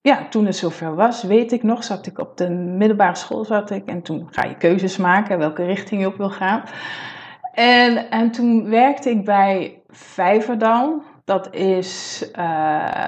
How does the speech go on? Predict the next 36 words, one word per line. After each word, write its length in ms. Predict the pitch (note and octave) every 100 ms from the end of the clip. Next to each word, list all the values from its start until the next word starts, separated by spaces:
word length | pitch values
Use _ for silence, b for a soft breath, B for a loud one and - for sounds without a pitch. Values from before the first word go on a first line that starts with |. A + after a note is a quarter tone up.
| -
een, 240 | F3 E3 - - - -
een 100 | G#3
zorgcentrum 1000 | F#3+ A3+ A3 A3 - G3 F#3 F#3 F#3 F3+
voor 600 | - - F3 F3 E3+ E3+
psychische 1000 | - - - A3+ - G#3+ F#3+ F3 E3 D#3+ F3+
zieke 300 | - G3+ F#3+
mensen. 540 | F#3 A#3 - B3+ G4 - - - B B B B B -
En, 680 | A#3+ A#3+ A#3 A#3 A#3 A3+ -
ehm, 360 | G#3+ G3+ G3+ G3+
ik 160 | G#3
werkte 360 | G3 F#3+ F#3+ -
toen 240 | G3 F#3
in 100 | F3
de 60 | E3
schoonmaak. 600 | - G#3+ G#3+ E3+ C3+ D3+
En 200 | - F3
ik 240 | F3 - - _
was 300 | - F3+ G3+
daar 180 | - E3+
de 100 | D3+
kamers 400 | - G3+ A3 G#3+
aan 60 | F#3
het 120 | E3+
schoonmaken 580 | - F#3+ G3+ F#3+ F3+ F3+
van 280 | - - F3
al 220 | - F#3+
die 120 | F#3 F3+
mensen 380 | F3 F3 F3+
die 140 | E3 E3+
verzorgd 500 | D3+ - G#3 G#3 -
werden. 380 | D#3 D3+ C#3+ - B B B B
Die 160 | - D#4
kregen 360 | - D4+ A3 E3+
bijna 280 | E3 D#3+ D#3+
geen 260 | F3+ F3 -
aandacht 960 | C4 D#4 F#4+ A3 A#2 - - - -